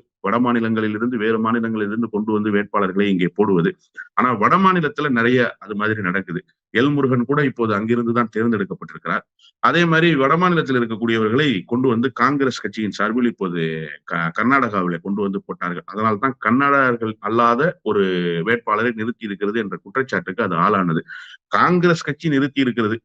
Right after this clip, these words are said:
யாரை நிறுத்தினாலும் வெற்றி பெற வைக்க வேண்டியது என்னுடைய கடமை என்று சிவகுமார் வெற்றி பெற வைத்து விட்டார். முதல் வெற்றி அவருடைய வெற்றியாகத்தான் அமைந்தது.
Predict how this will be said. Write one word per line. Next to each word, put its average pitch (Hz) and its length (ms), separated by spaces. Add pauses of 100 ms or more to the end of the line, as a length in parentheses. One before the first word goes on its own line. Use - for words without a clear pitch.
யாரை 117 300
நிறுத்தினாலும் 123 480
வெற்றி 117 240
பெற 123 180
வைக்க 107 300
வேண்டியது 104 360
என்னுடைய 98 320
கடமை 117 340
என்று 104 200
சிவகுமார் 110 500
வெற்றி 92 200
பெற 98 180
வைத்து 85 260
விட்டார். - 260 (220)
முதல் 139 300
வெற்றி 117 280
அவருடைய 113 440
வெற்றியாகத்தான் 107 640
அமைந்தது. 98 420